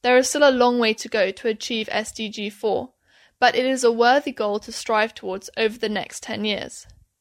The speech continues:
The scope of the United Nations is huge, since there are many departments tackling different global issues,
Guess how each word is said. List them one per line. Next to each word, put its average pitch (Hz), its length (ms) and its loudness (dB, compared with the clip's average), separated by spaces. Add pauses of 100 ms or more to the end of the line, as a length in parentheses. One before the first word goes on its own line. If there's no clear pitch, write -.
(1200)
The 302 80 -4
scope 381 400 2
of 285 120 -8
the 240 60 -4
United 214 380 -4
Nations 214 480 -6
is 240 160 -6
huge, 208 540 -4 (280)
since 262 240 -6
there 254 220 4
are 247 60 2
many 277 320 0
departments 220 600 -6
tackling 233 500 -6
different 269 360 -4
global 233 300 2
issues, - 560 -8